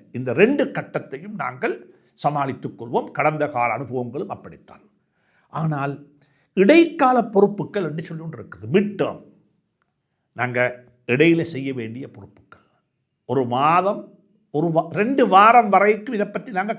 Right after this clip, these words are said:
கதைப்போம், பேசுவோம், எல்லாம் செய்வோம். அதுக்கு பிறகுள்ள விடயங்கள்,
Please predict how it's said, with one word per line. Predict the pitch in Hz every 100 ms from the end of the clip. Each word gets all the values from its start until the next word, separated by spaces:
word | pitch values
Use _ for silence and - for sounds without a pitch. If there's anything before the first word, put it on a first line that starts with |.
| 160
கதைப்போம், | 170 165 170 190 170 170
பேசுவோம், | 170 170 196 180
எல்லாம் | 196 220 -
செய்வோம். | 120 - - _ _ -
அதுக்கு | 285 285 165 -
பிறகுள்ள | 302 277 269 262
விடயங்கள், | 254 247 240 -